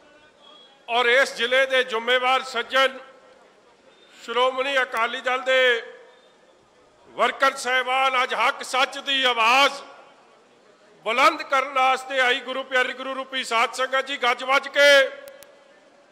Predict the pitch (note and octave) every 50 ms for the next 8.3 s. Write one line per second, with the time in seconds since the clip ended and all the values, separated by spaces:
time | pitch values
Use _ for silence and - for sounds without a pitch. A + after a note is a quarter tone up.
0 | _ - A#3 C#4+ - F4+ E4+ E4+ C#4 C4 C4 C4 C4 C4 C4+ C#4+ C4+ C4+ B3+ B3+
1 | C4+ C#4 D4 D4 C#4+ C4+ C4 C4 D#4+ F4 E4 E4 D#4+ D#4 - D4+ D4 - C#4+ C#4+
2 | C#4 - B3 B3+ C4+ C4 C4+ C#4+ D4 D4+ D#4+ E4 E4+ E4+ E4 D4+ - - - -
3 | - - - - - - - - - - - - - - - - A3 C4 D4+ D4+
4 | - E4 D#4 B3+ C#4 C4+ - B3 B3 - B3 A#3 A3 A#3+ A#3+ B3+ B3+ A#3+ G#3+ F#3+
5 | - - - - - - - - - - - - - _ _ _ _ _ _ _
6 | _ _ _ _ _ _ _ _ _ _ _ _ _ _ _ - - - - -
7 | A#3 C4 B3+ - C4+ C4+ C#4 C#4 C#4 - C#4+ C#4+ C4+ C4+ C4+ C4+ C4+ C#4+ C4+ C#4+
8 | C#4+ C#4+ C#4 C#4 C4